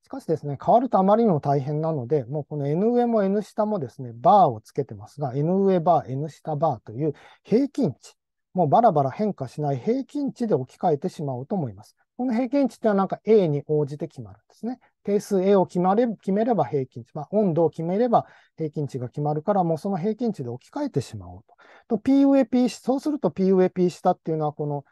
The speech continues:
ここをただバーで置き換えたものになるので、こういう決まった値になります。で、こうすると、えっと、例えばですね、P上とP下の差っていうのが、まあ、上下の差で、まあ、大事なものですから、まあ、それを、これを代入して計算できますよね。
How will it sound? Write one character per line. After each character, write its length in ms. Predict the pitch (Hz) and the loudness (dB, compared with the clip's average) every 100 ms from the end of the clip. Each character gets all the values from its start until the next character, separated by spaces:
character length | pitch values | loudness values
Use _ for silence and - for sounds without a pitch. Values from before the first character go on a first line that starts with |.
| _ | _
こ 140 | - 147 | -10 -2
こ 140 | 156 | 0
を 60 | 151 | 0
た 140 | 156 | 0
だ 120 | 135 | -2
バ 240 | 120 139 113 | -2 -4 -4
ー 20 | |
で 80 | 110 | -8
置 220 | 113 _ | -14 _
き 20 | |
換 140 | 139 | -6
え 40 | 117 | -6
た 120 | 107 | -8
も 100 | 117 | -10
の 140 | 113 | -10
に 80 | 113 | -10
な 100 | 127 | -10
る 120 | 131 | -6
の 120 | 160 202 | -2 0
で、 100 | 160 | 0
こ 120 | 160 | 0
う 20 | |
い 20 | |
う 20 | 147 | 0
決 120 | 175 | -2
ま 120 | 170 | -2
っ 80 | 165 | -2
た 100 | 165 | -2
値 260 | 156 147 156 | -2 -4 -4
に 120 | 180 | -6
な 140 | 87 | -10
り 40 | 87 | -16
ま 60 | _ | _
す。 40 | _ _ _ _ _ - | _ _ _ _ _ -12
で、 80 | 226 | -8
こ 220 | 285 294 | -4 -2
う 20 | |
す 140 | - 294 | 0 0
る 140 | 285 | 0
と、 460 | - 285 240 147 - - | 2 4 4 4 -2 -4
え 100 | 196 | -2
っ 40 | |
と、 140 | 190 185 185 | -2 -2 0
例 100 | 247 | 2
え 60 | 220 | 4
ば 180 | 160 160 | 4 4
で 120 | 123 | 2
す 120 | - | -6
ね、 120 | 135 123 | -10 -4
P 240 | 214 233 | 0 2
上 180 | 220 214 | 4 4
と 140 | 214 | 2
P 260 | 196 196 196 | -2 -2 -2
下 240 | - 185 | -2 -2
の 120 | 180 | 0
差 200 | 165 170 | -2 -4
っ 60 | 170 _ | -4 _
て 80 | 208 | -4
い 60 | |
う 60 | 208 | -2
の 120 | 180 | -2
が、 200 | 190 208 | 0 -2
ま 240 | 151 156 - | -2 -4 -6
あ、 0 | _ _ | _ _
上 180 | 151 156 | -4 -2
下 260 | 147 - 127 | -4 -8 -12
の 220 | 120 101 _ _ | -12 -18 _ _
差 340 | _ - 131 | _ -8 -6
で、 220 | 110 123 110 | -4 -6 -4
ま 120 | 143 | -4
あ、 20 | |
大 180 | 131 131 | -2 -4
事 120 | 127 | -6
な 100 | 123 | -8
も 140 | 123 | -6
の 140 | 117 101 | -8 -10
で 100 | 123 | -16
す 100 | - | 0
か 120 | 233 | 4
ら、 120 | 190 - - | 4 2 -4
ま 100 | 240 | -2
あ、 20 | |
そ 140 | 208 208 | 2 4
れ 80 | 196 | 4
を、 160 | 185 | 4
こ 140 | - 180 | 2 2
れ 80 | |
を 100 | 170 | 4
代 220 | 151 151 147 | 4 2 2
入 140 | 143 | -2
し 80 | - | -4
て 120 | 139 | -8
計 180 | - 123 | -6 -8
算 220 | - 104 | -8 -14
で 120 | 95 | -16
き 120 | - | -18
ま 100 | 92 | -20
す 140 | - 208 | -16 -8
よ 80 | 247 | -6
ね。 160 | 277 | -6